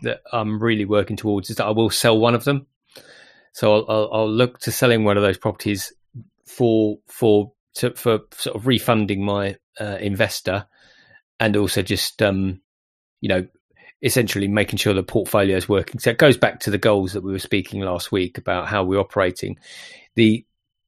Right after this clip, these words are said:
strangely enough, the seven bed always gets six people in it.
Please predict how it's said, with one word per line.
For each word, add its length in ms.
strangely 400
enough, 280
the 60
seven 440
bed 300
always 320
gets 240
six 260
people 340
in 100
it. 120